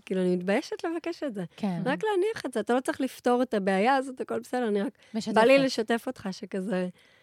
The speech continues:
Speaker 1: זה מעלה בי בושה.
Speaker 2: מהמם.
Speaker 1: כן.
Speaker 2: אוקיי, אז אנחנו הגענו לחסם החמישי
Speaker 1: הגענו
Speaker 2: והאחרון.
Speaker 1: לחסם האחרון, אוקיי.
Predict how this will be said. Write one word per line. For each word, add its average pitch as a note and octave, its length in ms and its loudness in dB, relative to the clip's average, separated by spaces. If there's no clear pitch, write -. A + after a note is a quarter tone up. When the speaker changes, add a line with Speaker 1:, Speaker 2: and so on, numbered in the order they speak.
Speaker 1:
זה G#3 120 2
מעלה G3+ 340 6
בי B3+ 120 2
בושה. G3 380 -4
Speaker 2:
מהמם. E3 360 -10
Speaker 1:
כן. G3 160 -2
Speaker 2:
אוקיי, C#4 420 0
אז F#3 120 -6
אנחנו G3 300 -2
הגענו G#3+ 380 0
לחסם A3 440 0
החמישי G#3+ 500 -2
Speaker 1:
הגענו C#4+ 100 4
Speaker 2:
והאחרון. B3+ 320 6
Speaker 1:
לחסם G#3+ 200 4
האחרון, G#3+ 600 2
אוקיי. G3 480 2